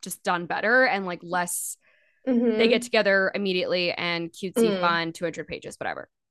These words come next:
Speaker 2: Mm.
Speaker 1: Calloway Sisters by Krista and Becky Ritchie. No, so bad. Literally so bad. I,
Speaker 2: <laughs>
Speaker 1: like,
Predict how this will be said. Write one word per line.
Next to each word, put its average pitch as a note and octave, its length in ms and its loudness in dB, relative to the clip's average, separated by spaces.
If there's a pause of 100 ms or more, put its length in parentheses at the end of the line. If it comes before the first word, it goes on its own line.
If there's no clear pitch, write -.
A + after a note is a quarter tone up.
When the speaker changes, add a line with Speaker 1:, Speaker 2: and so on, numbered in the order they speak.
(560)
Speaker 2:
Mm. G#3 360 -10
Speaker 1:
Calloway C4+ 320 6
Sisters B3+ 420 -2
by G3+ 160 0
Krista G#3 420 -2
and F#3 140 -8
Becky E3+ 300 -6
Ritchie. F#3+ 640 -4
No, D#3+ 300 -8 (260)
so - 380 0
bad. D3 260 -6 (220)
Literally D4 680 2
so - 360 -2
bad. - 280 -4 (400)
I, C4+ 420 8 (200)
Speaker 2:
<laughs> - 160 -2
Speaker 1:
like, G4+ 680 6